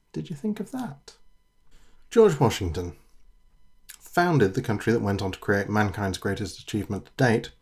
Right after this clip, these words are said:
Spider-Man, Enter the Spider-Verse. Also, extremely horny on main, with what was essentially a radius-based fuck policy.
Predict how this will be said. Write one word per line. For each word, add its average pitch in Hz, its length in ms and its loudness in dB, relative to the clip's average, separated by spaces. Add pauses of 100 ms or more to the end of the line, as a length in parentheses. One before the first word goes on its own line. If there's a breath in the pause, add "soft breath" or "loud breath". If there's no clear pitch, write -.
(300 loud breath)
Spider-Man, 104 680 0 (160)
Enter 104 240 -2
the 90 100 -4
Spider-Verse. 92 760 -2 (760 soft breath)
Also, 139 680 4 (320)
extremely 202 520 4
horny 196 340 4
on 185 180 4
main, 185 460 4 (580 loud breath)
with 139 160 4
what 165 100 2
was 151 140 6
essentially 143 640 4
a 120 100 0
radius-based 123 1120 2
fuck - 480 -8
policy. 87 680 -4